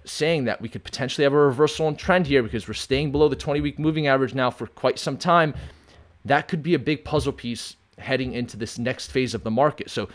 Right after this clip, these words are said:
we really wanna monitor this chart. I think this is one of the most important charts to monitor here. Are we gonna see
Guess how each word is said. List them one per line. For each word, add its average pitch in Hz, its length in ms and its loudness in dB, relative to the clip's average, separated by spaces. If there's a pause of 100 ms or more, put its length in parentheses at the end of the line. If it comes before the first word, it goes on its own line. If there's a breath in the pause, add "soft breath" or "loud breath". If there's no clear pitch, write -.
(300 loud breath)
we 127 80 -4
really 170 320 8
wanna 180 220 8
monitor 139 340 2
this 107 140 -6
chart. - 160 -4
I - 20 -4
think 147 180 -12
this 156 160 -4
is 131 80 -6
one 139 140 -2
of 131 60 -2
the 127 40 -4
most 127 180 -4
important 120 500 -2
charts - 300 -2
to 127 80 -10
monitor 110 380 -2
here. 107 260 -4 (440 loud breath)
Are 135 120 6
we 165 120 2
gonna 165 180 2
see 156 500 -4